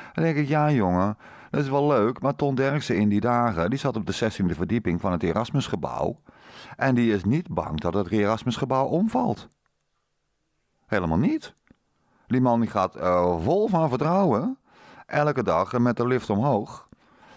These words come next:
En als het lunchtijd is, dan, eh, gaat hij met de lift omlaag. En als dan de lunch erop zit, dan gaat hij weer met de lift omhoog. En hij maakt zich helemaal geen zorgen.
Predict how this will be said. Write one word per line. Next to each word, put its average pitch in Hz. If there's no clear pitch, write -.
En 127
als 117
het 107
lunchtijd 113
is, 92
dan, 123
eh, 107
gaat 110
hij 107
met 98
de 98
lift 98
omlaag. 110
En 123
als 131
dan 120
de 123
lunch 120
erop 127
zit, 107
dan 160
gaat 90
hij 87
weer 85
met 85
de 90
lift 92
omhoog. 120
En 139
hij 92
maakt 76
zich 80
helemaal 78
geen 175
zorgen. 165